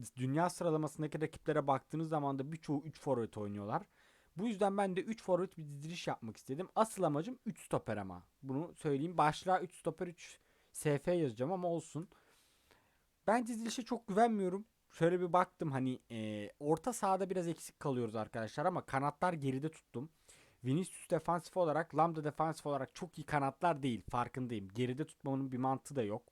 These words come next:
bu oyuncularla oynayacağım için. Ben yine de geride tuttum abi. Hani, e, ben bunları şuraya da koyabilirim, şuraya da koyup açık da yapabilirim ama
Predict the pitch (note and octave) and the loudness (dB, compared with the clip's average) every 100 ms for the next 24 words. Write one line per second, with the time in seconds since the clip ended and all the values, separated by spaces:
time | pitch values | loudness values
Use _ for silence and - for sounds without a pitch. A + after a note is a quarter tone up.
0 | - A2+ A2 G2+ A2 G#2+ G2+ G2+ G2 G2+ | -4 -2 -2 -4 -4 -4 -6 -8 -8 -8
1 | F#2+ - E3+ _ _ - - - A#3+ A#3 | -10 -14 -16 _ _ -20 -6 6 6 6
2 | G3 D#3 E3+ D#3 D3 - - A2 A#2 G#2+ | 4 2 4 2 2 -8 -10 -4 -2 -2
3 | G2 B2+ B2+ A2+ _ _ _ _ - A2 | -6 -8 -6 -8 _ _ _ _ -10 -2
4 | C3+ D#3 D#3+ D#3+ D#3 D3 - E3 D#3 - | 2 4 4 4 2 0 2 2 2 2
5 | C3 B2+ B2+ A2+ - C3 C3 C3 B2+ B2 | 0 2 -2 -4 -2 0 0 0 -2 -2
6 | A#2+ - - C#3+ A#2+ A2 G2+ A2 D3 F3+ | -2 -4 -2 0 0 -2 -4 -2 0 -2